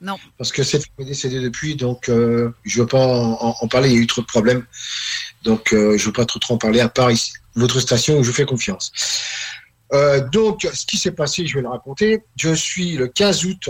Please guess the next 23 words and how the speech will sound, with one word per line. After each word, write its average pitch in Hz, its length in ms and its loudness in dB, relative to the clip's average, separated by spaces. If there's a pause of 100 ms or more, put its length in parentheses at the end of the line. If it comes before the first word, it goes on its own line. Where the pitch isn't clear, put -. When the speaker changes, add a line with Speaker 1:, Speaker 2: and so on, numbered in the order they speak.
(160)
Speaker 2:
à 131 180 -2
vingt 165 320 0
et - 20 2
une 160 140 2
heures, 175 160 2
j'étais 143 260 -2
appelé 151 280 0
par 123 180 -4
une 123 120 -2
patiente 139 440 0
de 113 120 2
la, 117 120 4
de 117 220 -2
la 123 100 2
commune 139 320 0
de 113 120 2
Saint-Germain-des-Fossés. 131 1120 0 (680)
C'est - 180 0
dans 127 120 4
le 123 60 4
département 139 560 2
de 127 60 0
l'Allier, 123 440 2